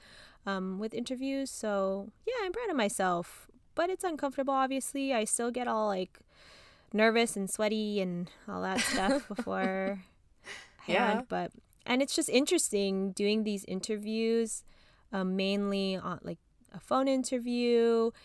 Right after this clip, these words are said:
Speaker 1: and then, like, video interviews. It's just weird. Like, we live in a weird time where I, all of these interviews that I've been going on have been o-, online in, in a
Speaker 2: Wow.
Speaker 1: way. So, yeah.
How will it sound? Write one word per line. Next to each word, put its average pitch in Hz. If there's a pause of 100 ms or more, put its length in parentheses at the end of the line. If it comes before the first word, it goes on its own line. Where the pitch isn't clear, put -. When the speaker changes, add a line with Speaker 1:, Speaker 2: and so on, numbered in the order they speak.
(160)
Speaker 1:
and 190
then, 185
like, 170
video 220
interviews. 220
It's 262
just 370
weird. 196
Like, -
we 214
live 247
in 269
a 247
weird 202
time -
where 160
I, 175 (120)
all 208
of 220
these 226
interviews 196
that 185
I've 180
been 180
going 175
on 170
have 160
been 165 (840)
o-, - (400)
online 160 (440)
in, 170
in 165
a 160
Speaker 2:
Wow. 160
Speaker 1:
way. 156
So, 165 (320)
yeah. 208